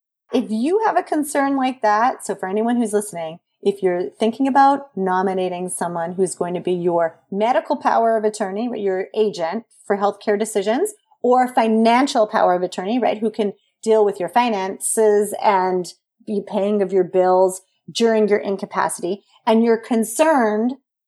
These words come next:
that you don't want that agency to become effective until you're incapacitated, think about how you would feel if you're actually incapacitated and someone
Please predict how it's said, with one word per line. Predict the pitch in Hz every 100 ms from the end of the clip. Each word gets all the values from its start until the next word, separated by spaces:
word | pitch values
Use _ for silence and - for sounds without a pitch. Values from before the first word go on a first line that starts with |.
| _ -
that | 233
you | 214 214 202 170
don't | 214 214 240 - _ -
want | 180 202 196 185 226 - - _ _ _
that | 190 208 196 196 - _ _ -
agency | 220 233 214 220 214 220
to | 214
become | 196 196 220
effective | 202 220 220 202 175 170 180 _ _ -
until | 233 285 269
you're | 262 254
incapacitated, | 226 226 220 220 254 214 202 170 170 190 - _ _ _ _ _ -
think | 302 294
about | 233 233 220 220 220 220 _ -
how | 247 240
you | 240 254
would | 247 247
feel | 269 254
if | 240 220
you're | 233 240 240 233 226 - _ _
actually | 262 392 - 330 254
incapacitated | 220 226 233 208 202 220 226 208 202
and | 196
someone | - 247 240 220